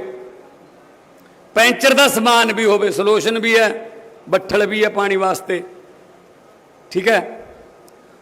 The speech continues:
ਖੋਲ੍ਹਣ ਵਾਲਾ ਉਹ ਜਿਹੜਾ ਪਾਨਾ ਉਹ ਵੀ ਹੈਗਾ। ਹਨੇਰਾ ਹੈ, ਕਿਵੇਂ ਪੈਂਚਰ ਲਾਓਗੇ ਜੀ?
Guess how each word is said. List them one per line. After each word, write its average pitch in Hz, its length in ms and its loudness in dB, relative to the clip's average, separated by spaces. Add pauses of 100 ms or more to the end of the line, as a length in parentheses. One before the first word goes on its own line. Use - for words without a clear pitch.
(240)
ਖੋਲ੍ਹਣ 214 340 -4
ਵਾਲਾ 208 440 -2 (3000)
ਉਹ 190 100 0
ਜਿਹੜਾ 202 140 4
ਪਾਨਾ 185 280 0
ਉਹ 180 100 2
ਵੀ 190 180 0
ਹੈਗਾ। 180 240 0 (1600)
ਹਨੇਰਾ 247 420 4
ਹੈ, 220 240 4 (2750)
ਕਿਵੇਂ 240 240 4
ਪੈਂਚਰ 240 300 0
ਲਾਓਗੇ 208 340 0
ਜੀ? 170 140 -4